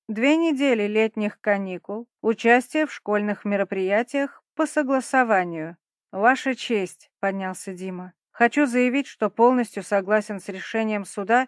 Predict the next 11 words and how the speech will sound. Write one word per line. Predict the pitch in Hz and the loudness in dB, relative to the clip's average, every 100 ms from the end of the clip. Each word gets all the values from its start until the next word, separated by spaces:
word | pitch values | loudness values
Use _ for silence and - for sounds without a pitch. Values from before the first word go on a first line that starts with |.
| _ - | _ -2
и | |
обязуюсь | 254 247 202 180 240 240 - | 0 0 -2 -2 -2 -2 -6
его | 196 208 | -4 -4
соблюдать". | 220 214 202 185 180 175 _ _ _ _ | -4 -6 -4 -4 -4 -6 _ _ _ _
"Хорошо, | - 302 294 269 - 196 190 _ _ - | 2 6 6 2 -4 -8 -8 _ _ -10
дело | 247 330 320 311 285 _ - | -2 2 4 4 2 _ -10
закрыто". | 233 247 240 196 185 - 180 - _ _ _ _ _ - | -2 -2 0 -4 -4 -8 -12 -14 _ _ _ _ _ -12
Выходя | 208 226 294 285 311 | -6 -2 0 2 2
из | 269 226 | 0 -2
зала | 226 247 208 | -4 -4 -6
суда, | - 208 196 247 | -10 -12 -8 -8